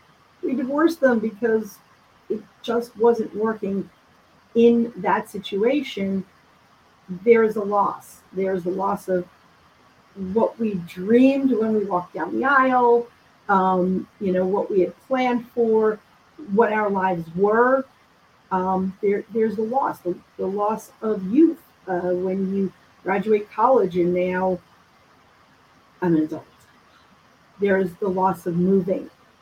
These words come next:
I moved away from my support system, my friends, my family, um, the loss of a job, the loss of being an empty nester, even though your kids are still there.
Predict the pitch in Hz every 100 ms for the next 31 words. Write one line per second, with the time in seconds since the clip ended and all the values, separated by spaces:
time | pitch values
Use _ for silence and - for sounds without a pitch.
0 | _ _ - 185 190 175 196 208 196 -
1 | 190 175 - - 196 - 180 180 175 175
2 | 190 185 175 170 190 190 180 170 170 _
3 | _ _ _ - 175 170 175 175 170 -
4 | _ _ 185 170 180 196 185 185 190 196
5 | - 180 180 165 190 185 180 175 180 -
6 | _ 190 - - 185 190 185 208 220 -
7 | 175 202 196 190 190 185 180 196 202 -
8 | - _ 339 403 392 370 330 381 302 349
9 | 320 - 339 330 311 349 240 -